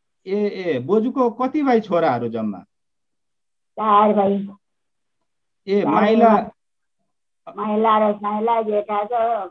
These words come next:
Speaker 2: साइला चाहिँ गयो। जम्मै पाँच भाइमा कान्छा त सानोमै गयो। साइला युकेमा थियो, युके पैसा कमाउँदै कमाउँदै खाने नपाई गएको।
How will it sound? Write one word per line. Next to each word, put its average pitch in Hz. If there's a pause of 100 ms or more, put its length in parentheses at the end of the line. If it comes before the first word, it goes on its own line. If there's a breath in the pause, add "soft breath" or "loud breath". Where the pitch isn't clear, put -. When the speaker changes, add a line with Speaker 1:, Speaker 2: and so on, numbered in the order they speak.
(460)
Speaker 2:
साइला 202
चाहिँ 190
गयो। 220 (1200)
जम्मै 202 (420)
पाँच 269
भाइमा 269
कान्छा 247
त 247
सानोमै 269
गयो। 277 (760)
साइला 247
युकेमा 247
थियो, 233
युके 226
पैसा 226
कमाउँदै 226
कमाउँदै 226
खाने 208
नपाई 226
गएको। 247